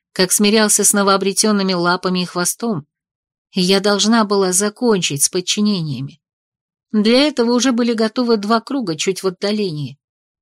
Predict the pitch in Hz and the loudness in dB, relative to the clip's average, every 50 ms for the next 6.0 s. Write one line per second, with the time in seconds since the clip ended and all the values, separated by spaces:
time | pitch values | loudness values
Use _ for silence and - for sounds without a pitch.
0 | _ _ _ _ - 190 190 196 214 214 214 - - 233 233 240 214 - - 202 | _ _ _ _ -6 -4 0 2 2 2 4 2 2 2 2 0 0 0 0 2
1 | 226 262 262 220 - - 185 - - 220 208 190 180 - - - 180 185 196 196 | 4 6 6 4 2 -2 -4 -2 0 0 2 2 2 2 2 2 0 -2 -2 -4
2 | 196 196 233 277 269 - - _ _ _ _ _ _ _ _ _ _ - - 269 | -2 -2 -2 -2 -2 -4 -6 _ _ _ _ _ _ _ _ _ _ -2 0 0
3 | 254 262 - 190 185 185 180 208 208 208 226 202 - - - 196 214 262 277 220 | 2 4 2 2 2 2 2 0 2 2 2 0 -2 -2 -2 -2 0 0 0 0
4 | - - 202 202 226 220 208 196 - 196 180 185 185 185 - - 226 214 208 196 | 0 0 0 2 2 2 2 0 0 0 -2 0 0 0 0 2 2 2 2 0
5 | 185 185 190 220 202 - - 196 185 185 185 185 180 170 147 - 131 139 - - | 0 -2 -4 -6 -6 -4 -4 -4 -4 -4 -4 -4 -4 -6 -6 -6 -8 -8 -10 -10